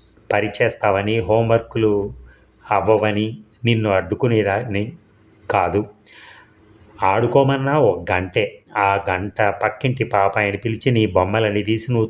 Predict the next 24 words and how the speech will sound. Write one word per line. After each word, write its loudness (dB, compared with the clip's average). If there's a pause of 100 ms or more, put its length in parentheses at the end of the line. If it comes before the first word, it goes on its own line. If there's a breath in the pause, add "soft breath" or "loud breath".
చూసుకునేసరికి 0
సరిపోయేది. 0 (140)
నాకు 0
మనసులో 0
బాధగా 0
ఉన్నా 0 (460 loud breath)
మరునాడు 2
టీచర్ -4
ఇచ్చే -2
పనిష్మెంట్ -2
తలుచుకుని 0
భయంతో 0
నిన్ను -6 (440 loud breath)
ఆటల్లోంచి 0
లాక్కుని 0
వెళ్ళేదాన్ని. 0 (560 soft breath)
నీ 6
బాల్యం 2 (180)
ఇట్టే 2
అయిపోయింది. -2 (840 loud breath)
నీకు 6
తమ్ముడు 2
కావాలని 2
ఉండేది. -2